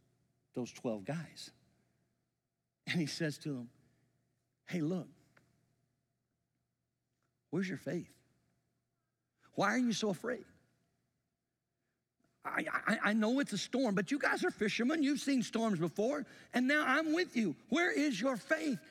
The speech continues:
You said you had faith to follow me." See, it, it's in that moment, in that question, that suddenly we discover what it means to really follow Jesus.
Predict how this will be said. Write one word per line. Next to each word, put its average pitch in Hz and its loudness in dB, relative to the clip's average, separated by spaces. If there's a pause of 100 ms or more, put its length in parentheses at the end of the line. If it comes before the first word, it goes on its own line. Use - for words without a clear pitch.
You 247 2
said 339 0
you 294 2
had 226 0
faith 254 0
to 202 -2
follow 302 2
me." 196 0 (1300)
See, - -6 (640)
it, - -2
it's 190 0
in 226 4
that 302 2
moment, 254 2
in 202 0
that 254 0
question, 151 -4 (920)
that - 0
suddenly 302 2
we 269 2
discover 233 0
what 214 2
it 226 -4
means 226 2
to 208 -2
really 202 2
follow 180 0
Jesus. - -8